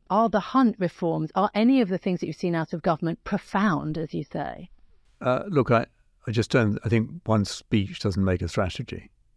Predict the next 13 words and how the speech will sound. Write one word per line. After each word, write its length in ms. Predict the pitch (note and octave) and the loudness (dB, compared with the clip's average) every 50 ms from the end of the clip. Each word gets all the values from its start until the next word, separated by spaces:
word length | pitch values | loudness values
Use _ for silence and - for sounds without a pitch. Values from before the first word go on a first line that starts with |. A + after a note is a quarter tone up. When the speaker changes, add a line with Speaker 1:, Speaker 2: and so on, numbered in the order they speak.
| _ _ _ _ _ _ _ _ _ _ _ _ _ _ _ - - _ | _ _ _ _ _ _ _ _ _ _ _ _ _ _ _ -20 -14 _
Speaker 2:
An 100 | - A2+ | -2 0
industrial 580 | A2 A2 G#2+ G#2 B2+ B2+ A#2 - - - G#2+ F#2 | 2 2 4 4 4 4 2 2 0 -2 0 0
strategy 600 | - - A#2+ G2+ F#2+ - - - F#2+ F#2 F#2+ - - - | 2 2 2 2 2 0 -2 -2 -2 -2 -2 -2 -2 0
is, 240 | G#2+ G2 F#2 - - _ _ - | 0 0 -2 -6 -14 _ _ -10
has 320 | - - A2 G#2+ G2 - | -4 0 2 2 0 0
to 120 | - - G#2 | -4 -6 -4
be 380 | F#2 F#2+ F#2 F2+ F2+ F2+ - - _ - | -2 -2 -2 -2 -2 -6 -8 -10 _ -8
profound, 460 | - F#2+ - - B2 A2+ G2+ G2+ G2+ | -8 -4 -2 0 2 2 2 0 0
and 160 | B2+ B2+ A#2 | 0 0 0
it's 180 | A#2 A2+ - - | 0 0 2 2
not 220 | C#3 C3+ C3+ B2 | 2 2 2 2
just 360 | - - C#3 B2+ A2 - - | 2 2 2 2 2 0 -4
about 440 | B2 G2+ G#2+ G2 F#2+ F2+ F#2 - - | -2 2 2 2 2 2 0 -4 -6